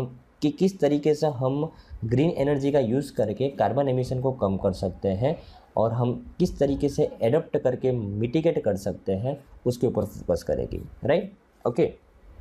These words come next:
Second number है rolling out of आईपीएमडीए। Quad nations also roll out the Indo-Pacific Maritime Domain Awareness। Indo-Pacific Marin-, Maritime Domain Awareness भी यहाँ पे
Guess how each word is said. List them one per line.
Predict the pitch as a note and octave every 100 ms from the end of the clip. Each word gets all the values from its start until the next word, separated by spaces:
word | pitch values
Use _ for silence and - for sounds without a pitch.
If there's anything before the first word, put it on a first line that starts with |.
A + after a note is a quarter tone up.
| - - - - -
Second | E3+ E3 G#3+
number | G#3 G3+ F#3
है | A3 -
rolling | - C3+ D3+ G3 G#3 E3+
out | F3
of | E3+ - - _ _ _ _ -
आईपीएमडीए। | B2 C3 F3 F3+ F3 D3+ A#2 D#2+ - - - _ _ _ _ _ -
Quad | D3+ A#3
nations | G3+ F3+ G3+ G3+ -
also | C#3 C#3
roll | F#3+ D#3+
out | E3 E3 E3+
the | F3+ F3+ -
Indo-Pacific | C#3 C#3+ D3+ A3 G3+ E3+ - F3 F#3+ D#3
Maritime | C3 A2+ C#3 C#3+ E3+ D#3+
Domain | C#3 D3 D3+
Awareness। | G#2+ F#2+ F#2 A2+ F3 - - - - - - - C#3
Indo-Pacific | C#3 F#3 F#3 F3 F#3 F3+ E3+ C#3
Marin-, | A#2 D3+ F#3 B2
Maritime | A2 A#2+ D#3 F3+ F#3 D#3
Domain | C3+ D#3+
Awareness | - B2 C#3+ D3+ - D3+
भी | F3+ F3+
यहाँ | C3+ C3+ C3+
पे | D3+ D3+